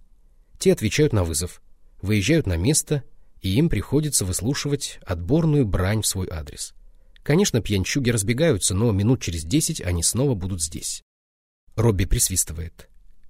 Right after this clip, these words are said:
Она ни капли не боится. Шарлин подскакивает к какому-то парню вдвое больше нее и тычет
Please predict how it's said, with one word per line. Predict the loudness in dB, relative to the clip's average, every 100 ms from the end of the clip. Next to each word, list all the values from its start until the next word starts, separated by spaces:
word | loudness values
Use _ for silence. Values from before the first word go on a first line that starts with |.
| -4
Она | 0 4 6
ни | 4
капли | 2 2 2 2 4
не | 4
боится. | 4 4 2 0 -4 -4 -16 -20 -20 -20 -20 -20 -20 -20 -20 -20 -20 -8
Шарлин | -2 0 0 -4
подскакивает | -4 -2 -2 -2 -6 -6 -6 -6 -8 -18
к | -8
какому-то | -8 -4 -4 -2
парню | 0 2 2 2 -2
вдвое | -4 -6 -2 -2
больше | 0 -2 -4 -4
нее | -4 -4 -6 -12 -10
и | -6
тычет | -4 -4